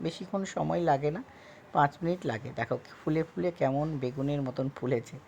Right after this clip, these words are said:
বন্ধুরা। প্রত্যেকটা ফুলে এইভাবে ভেজে নিতে হবে। তারপরে এবার লাল লাল করে ব্রাউন ব্রাউন করে ভেজে নেবে, একটু ধীরে ধীরে করবে,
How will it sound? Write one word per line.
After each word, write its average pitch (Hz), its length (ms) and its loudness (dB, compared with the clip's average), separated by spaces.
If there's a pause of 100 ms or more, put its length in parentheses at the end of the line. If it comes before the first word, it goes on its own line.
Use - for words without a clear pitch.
(420)
বন্ধুরা। 135 280 2
প্রত্যেকটা 175 640 4 (100)
ফুলে - 480 -2 (400)
এইভাবে 156 460 4
ভেজে 151 300 4
নিতে 127 260 0
হবে। 113 320 0 (1200)
তারপরে 190 420 6
এবার 190 180 8
লাল 160 220 6
লাল 170 220 6
করে 180 240 2
ব্রাউন 151 460 4
ব্রাউন 160 260 4
করে 180 240 2
ভেজে 151 300 4
নেবে, 160 320 2
একটু 180 320 -2
ধীরে 147 280 0
ধীরে 170 280 4 (120)
করবে, 170 320 2